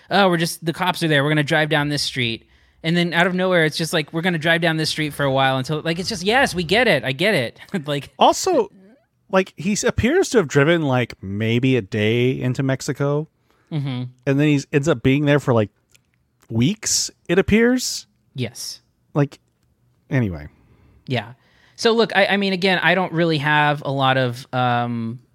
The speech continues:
Speaker 1: a lot of positive stuff to say. Um, it's easy to beat up on, you know, like I said, Clint Eastwood being old and, and, and out of touch, but, like, really,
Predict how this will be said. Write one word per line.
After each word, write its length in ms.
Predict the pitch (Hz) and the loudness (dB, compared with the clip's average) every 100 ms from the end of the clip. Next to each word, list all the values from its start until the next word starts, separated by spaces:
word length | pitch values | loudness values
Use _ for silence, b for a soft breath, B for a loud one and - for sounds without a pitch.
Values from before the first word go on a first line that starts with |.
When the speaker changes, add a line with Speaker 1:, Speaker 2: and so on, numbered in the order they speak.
| _ _ _ - | _ _ _ -6
Speaker 1:
a 80 | |
lot 200 | 143 139 | 0 2
of 100 | 131 | 0
positive 480 | - 139 139 139 139 | 0 0 2 0 -2
stuff 300 | - 143 131 | 0 0 0
to 100 | - | 0
say. 480 | 127 135 120 120 123 127 | -2 -2 0 0 -2 -2
Um, 280 | 120 120 120 | -2 0 -2
it's 160 | 143 - | -2 -2
easy 260 | 180 190 | 0 0
to 80 | 170 | 0
beat 220 | 135 156 | 0 2
up 260 | 147 143 - | 4 2 0
on, 520 | 139 131 123 120 120 b b b b b | 0 2 2 0 -4 b b b b b
you 100 | - | -2
know, 200 | 139 127 | 2 2
like 240 | 127 131 135 | 0 -2 -2
I 40 | |
said, 320 | 127 143 127 | 0 2 0
Clint 220 | - 151 143 | -2 -2 -2
Eastwood 260 | 131 139 | -2 -4
being 200 | 139 135 | 0 0
old 440 | - 131 127 127 120 | 2 2 2 0 -2
and, 320 | 117 113 - | -4 -4 -6
and, 340 | 139 120 117 - | -6 -4 -4 -6
and 160 | 135 131 | -2 0
out 160 | 127 | 2
of 80 | 123 | 0
touch, 340 | - 127 123 - | -2 -2 -2 -4
but, 140 | 131 | -4
like, 240 | 127 123 b b b b - | -2 -2 b b b b -12
really, 460 | 208 320 294 185 | 0 2 4 2